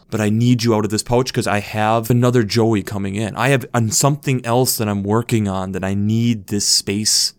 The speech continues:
for." I think we're at that point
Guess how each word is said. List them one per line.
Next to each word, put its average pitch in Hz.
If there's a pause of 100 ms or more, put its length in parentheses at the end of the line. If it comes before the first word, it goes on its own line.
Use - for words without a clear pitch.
(100)
for." - (200)
I 107
think 143
we're 123
at 117
that 107
point 135